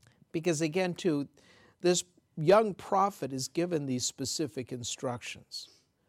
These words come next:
Not to eat bread, not to drink any water, and not to go back the same way that he came. And it says in verse eleven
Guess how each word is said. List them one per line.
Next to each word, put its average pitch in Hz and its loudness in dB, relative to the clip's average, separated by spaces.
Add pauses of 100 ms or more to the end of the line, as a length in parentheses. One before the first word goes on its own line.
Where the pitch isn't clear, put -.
(760)
Not 156 0
to 208 6
eat 170 4 (140)
bread, 139 0 (500)
not 147 0
to 185 4
drink 147 2
any 151 2
water, 127 0
and 131 -6
not 139 0
to 143 -2
go 135 0
back 127 -4
the 120 -8
same 123 -6
way 120 -6
that 117 -10
he 117 -8
came. 107 -8 (1000)
And 131 -6
it 117 -8
says 143 2
in 131 -4
verse 139 0
eleven 123 -2